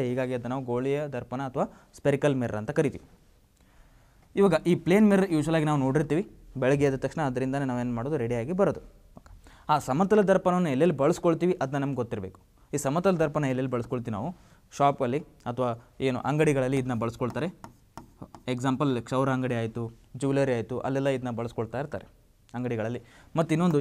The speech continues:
ಇಂಪಾರ್ಟೆಂಟ್ ಆಗಿರುವಂಥದ್ದು ಮತ್ತೆ ಎಲ್ಲಿ ಬಳಸ್ಕೊಳ್ತಾರೆ ಅಂತಂದರೆ ಇದನ್ನು ಪೆರಿಸ್ಕೋಪಲ್ಲಿ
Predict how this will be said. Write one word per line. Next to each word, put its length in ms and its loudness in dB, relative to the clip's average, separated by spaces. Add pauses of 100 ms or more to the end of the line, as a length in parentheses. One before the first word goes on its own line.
ಇಂಪಾರ್ಟೆಂಟ್ 400 -2
ಆಗಿರುವಂಥದ್ದು 460 -4
ಮತ್ತೆ 160 0
ಎಲ್ಲಿ 160 2
ಬಳಸ್ಕೊಳ್ತಾರೆ 520 -2
ಅಂತಂದರೆ 280 -4 (460)
ಇದನ್ನು 200 0 (380)
ಪೆರಿಸ್ಕೋಪಲ್ಲಿ 680 2